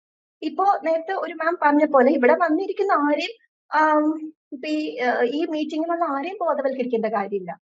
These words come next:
അപ്പോ ഇങ്ങനെയുള്ള, ഏഹ്, ആൺ സമൂഹത്തിനാണ് ബോധവൽക്കരണം വേണ്ടത്. ഇതാണ് എനിക്ക് മുഹമ്മദ്, ഏഹ്, മുഹമ്മദ് അലി, ആ സാറിനോട് പറയാനുള്ളത്.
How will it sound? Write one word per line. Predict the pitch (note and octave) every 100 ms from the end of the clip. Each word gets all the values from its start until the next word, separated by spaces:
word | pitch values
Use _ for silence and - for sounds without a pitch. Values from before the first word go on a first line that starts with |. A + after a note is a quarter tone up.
| _
അപ്പോ | C#4 F4 C#5+ - -
ഇങ്ങനെയുള്ള, | D4 E4 A4 A4 F4 E4 G4+ - G#3+ C4+ B3
ഏഹ്, | A#3+ - - _ _ -
ആൺ | B3 E4 A#4
സമൂഹത്തിനാണ് | E4 B3 B3+ B3 D4 - G4 E4+ B3+ B3 G4+ _ -
ബോധവൽക്കരണം | A#3+ A3+ A3+ A3 G#3 G#3+ G#3+ A3
വേണ്ടത്. | G#3 F#3 - - _ _ _ _ _ _ _ _ _ -
ഇതാണ് | B3+ D#4+ E4+
എനിക്ക് | D#4 F#4
മുഹമ്മദ്, | D#4+ B3+ C4+ D4 - - G3+
ഏഹ്, | A#3+ B3
മുഹമ്മദ് | B3 B3 B3+ B3+
അലി, | G#3
ആ | B3
സാറിനോട് | B3+ C4+ A#3+ B3+ C#4+ E4 C#4
പറയാനുള്ളത്. | G#3+ G#3 G#3+ A3 F#3 -